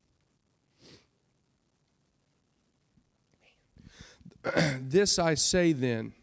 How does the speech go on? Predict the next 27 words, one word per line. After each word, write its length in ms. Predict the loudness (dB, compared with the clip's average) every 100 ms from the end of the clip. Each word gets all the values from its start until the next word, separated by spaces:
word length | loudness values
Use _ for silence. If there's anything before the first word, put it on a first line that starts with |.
| _ _ _ _ _ _ _ _ _ _ 0
walk 320 | 2 2 0
in 120 | 0
the 100 | 0
Spirit, 560 | -2 -4 -4 -4 -6 -12 _ _ _ _ _ _ _ _ _ _ -20 _ -4
and 160 | 0
ye 80 | 0
shall 240 | 0 -2
not 240 | 0 -2 -4
fulfill 500 | -6 -6 -2 -2 -2
the 100 | -2
lust 380 | -4 -4 -4 -8
of 80 |
the 60 | -10
flesh. 640 | -10 -10 -10 -10 -16 -20 -20 -20 -20 -20 -20 _ _ _ _ _ _ -8
For 180 | -6
the 120 | -6 -8
flesh 560 | -6 -2 0 -2 -4
lusteth 520 | -2 0 0 -4 -6
against 380 | -4 -4 -4 -4
the 80 | -2
Spirit, 540 | -2 0 -2 -2 -2 -10 _ _ _ _ _ _
and 220 | -2 0
the 40 | 2
Spirit 600 | 0 2 2 4 2 0
against 520 | -6 -2 -2 -2 -4
the 80 | -6
flesh. 640 | -6 -4 -4 -4 -8 -14